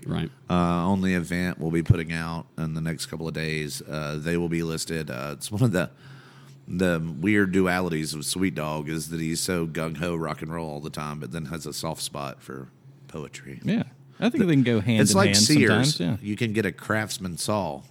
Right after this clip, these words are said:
Speaker 2: but also a dust ruffle. That's Sweet Dog. <laughs>
Speaker 1: Wow. How, that's beautiful, Beth.
Speaker 3: <laughs> That's a great metaphor.
Speaker 1: <laughs> Thank you.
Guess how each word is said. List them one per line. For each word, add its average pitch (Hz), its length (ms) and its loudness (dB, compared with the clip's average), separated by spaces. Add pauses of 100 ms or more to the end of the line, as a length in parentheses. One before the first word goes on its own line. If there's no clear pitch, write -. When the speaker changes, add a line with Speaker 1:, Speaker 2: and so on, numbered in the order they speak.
(100)
Speaker 2:
but 104 120 -6
also 117 300 0
a 110 60 0
dust 104 360 -6
ruffle. 69 380 -10 (260)
That's - 220 -2
Sweet - 280 2
Dog. 69 340 0 (100)
<laughs> - 120 -4
Speaker 1:
Wow. 92 420 2 (440)
How, 180 160 0 (100)
that's - 240 -4
beautiful, - 400 -2
Beth. 101 420 -2
Speaker 3:
<laughs> - 0 -
That's 135 180 0
a 107 40 4
great 104 440 4
metaphor. 95 560 4
Speaker 1:
<laughs> - 80 -2
Thank - 340 0
you. 87 160 0